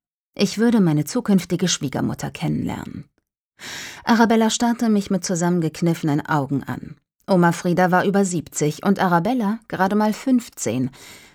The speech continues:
aber in diesem Augenblick sahen sie sich unglaublich ähnlich.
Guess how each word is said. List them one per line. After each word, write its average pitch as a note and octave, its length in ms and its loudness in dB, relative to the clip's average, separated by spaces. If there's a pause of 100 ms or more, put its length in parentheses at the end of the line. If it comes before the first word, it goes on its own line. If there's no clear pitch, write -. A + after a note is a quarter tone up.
(140)
aber F3 180 4
in D#3 140 -2
diesem C4+ 360 0
Augenblick G3 720 -2 (120)
sahen D#3 240 4
sie D3+ 100 0
sich D#3 300 -2
unglaublich E3+ 720 2
ähnlich. - 640 -10